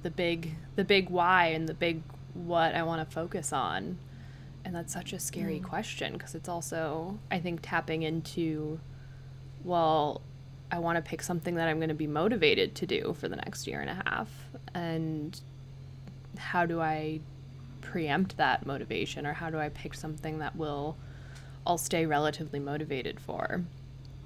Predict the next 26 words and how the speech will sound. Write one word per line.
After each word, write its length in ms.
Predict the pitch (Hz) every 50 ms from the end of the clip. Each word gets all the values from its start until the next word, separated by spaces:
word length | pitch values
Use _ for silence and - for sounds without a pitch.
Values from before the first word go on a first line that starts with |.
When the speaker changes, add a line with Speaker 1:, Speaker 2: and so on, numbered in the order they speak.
| - - - - - - -
Speaker 1:
I 80 | - 202
think 120 | 214 254
that's 160 | 240 220 196 220
also 240 | 190 185 190 170 165 - - - -
part 140 | - - 165
of 40 | 160 -
the 40 |
problem. 500 | - 185 247 - - - - - 214 208 - - - - - - - - - - - - - - - - - - - - - - - - - - - - -
Speaker 2:
Totally. 540 | - - 170 160 - 120 87 - - 180 - - - - - - - - - -
And 100 | - 208
you're 100 | 226 233
talking 300 | 226 233 226 196 190 190
about, 200 | 175 160 156 -
like, 180 | - 151 151 -
a, 100 | 139 139 - - -
a, 160 | - - - - - - - - - - - - - -
you're 180 | 170 180 190
kind 180 | 185 - 202 175
of 60 | 165
on 120 | 156 151
the 80 | 147 147
precipice 600 | - - 170 147 - 165 160 - 151 135 - -
of 180 | - 139 139 -
selecting 680 | - - 180 151 147 147 156 - - 156 143 139 139 -
a 80 | - 131
thesis 840 | - - - 175 151 - - 131 127 - - - - - - -